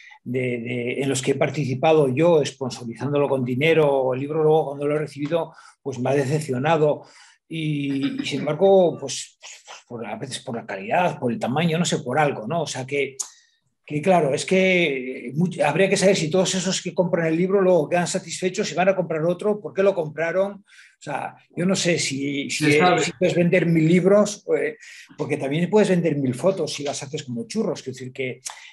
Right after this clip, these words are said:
Speaker 1: casi los que estamos en fotografía, en este tipo de fotografía, no, no, no, lo único que buscas no es, eh, una venta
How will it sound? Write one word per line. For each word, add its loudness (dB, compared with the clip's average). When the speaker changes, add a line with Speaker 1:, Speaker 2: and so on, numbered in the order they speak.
Speaker 1:
casi 4
los 0
que -6
estamos -4
en -2
fotografía, 0
en -6
este -8
tipo -2
de 2
fotografía, -2
no, -4
no, -4
no, -4
lo -4
único 2
que -2
buscas 0
no 4
es, 0
eh, 0
una -2
venta -2